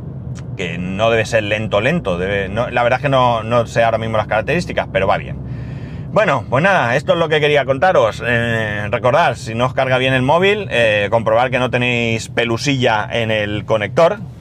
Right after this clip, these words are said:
Eh, si no os, no os merece la pena comprar un, un, ¿cómo se dice?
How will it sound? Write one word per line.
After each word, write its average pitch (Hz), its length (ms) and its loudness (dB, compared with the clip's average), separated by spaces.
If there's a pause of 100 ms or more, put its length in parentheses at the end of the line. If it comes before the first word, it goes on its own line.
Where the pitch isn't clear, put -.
(140)
Eh, 98 380 0
si 117 260 0 (120)
no 156 340 4
os, 147 240 0
no 151 200 2
os 180 40 2
merece 165 320 2
la 143 140 2
pena 151 240 0
comprar 123 500 2 (460)
un, 135 920 2 (880)
un, 127 1120 2
¿cómo 123 200 2
se 120 100 -2
dice? 87 500 -4